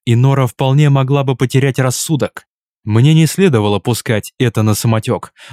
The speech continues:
нужно было давно отправить ее к мозгоправу, тогда обошлось бы без неприятных последствий. Но, может, оно все и к лучшему.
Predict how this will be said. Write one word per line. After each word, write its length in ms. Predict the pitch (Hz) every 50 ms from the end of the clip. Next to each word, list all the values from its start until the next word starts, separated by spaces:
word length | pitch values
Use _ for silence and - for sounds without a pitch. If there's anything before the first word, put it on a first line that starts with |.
| -
нужно 300 | - 135 135 120 120 127
было 200 | 120 127 123 127
давно 380 | 120 127 127 123 127 147 151 135
отправить 500 | 113 101 - - 123 120 113 107 101 -
ее 180 | 110 107 101 98
к 60 | -
мозгоправу, 760 | 117 113 110 104 110 117 - - 131 117 107 98 85 - - - _ _ _
тогда 340 | - 117 117 117 123 139 147
обошлось 500 | 143 131 147 143 127 - 160 165 151 131
бы 120 | 120 147 143
без 280 | 131 139 160 143 120
неприятных 640 | 143 156 - 151 151 165 160 139 - - 110 98 -
последствий. 760 | - 120 107 - - 131 117 101 - - 110 104 92 - _ _ _ _ _ _ _ -
Но, 300 | - 104 107 110 117 113
может, 480 | 113 120 120 117 104 117 110 - - _ _ _
оно 260 | - 117 110 117 120
все 240 | 110 - - 127 120
и 40 | 110
к 60 | -
лучшему. 520 | 143 156 151 - - 120 101 90 82 -